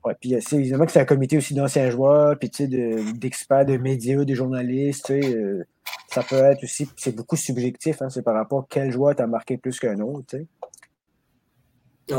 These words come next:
Speaker 1: C'est
Speaker 2: c'est
Speaker 1: parce que
Speaker 2: sûr,
Speaker 1: nous,
Speaker 2: c'est,
Speaker 1: tu sais, nous
Speaker 2: c'est,
Speaker 1: autres, au
Speaker 2: ouais.
Speaker 1: Québec, on n'a pas les mêmes joueurs, mettons, qui nous ont marqués que, tu sais, il y a des joueurs que oui, mais je veux dire, euh,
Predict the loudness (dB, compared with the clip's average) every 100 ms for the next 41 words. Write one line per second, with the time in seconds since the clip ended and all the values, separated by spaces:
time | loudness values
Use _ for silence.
0 | 0 2 0 0 0 0 -6 -8 0 4
1 | 6 6 6 4 2 2 2 2 2 0
2 | -2 -2 -2 -2 0 4 4 2 -2 -4
3 | -4 -6 -4 -4 -4 -8 -8 -8 -4 -4
4 | -4 -6 -10 -14 _ -4 -2 -2 0 4
5 | 4 2 0 2 2 0 -4 -2 0 0
6 | -2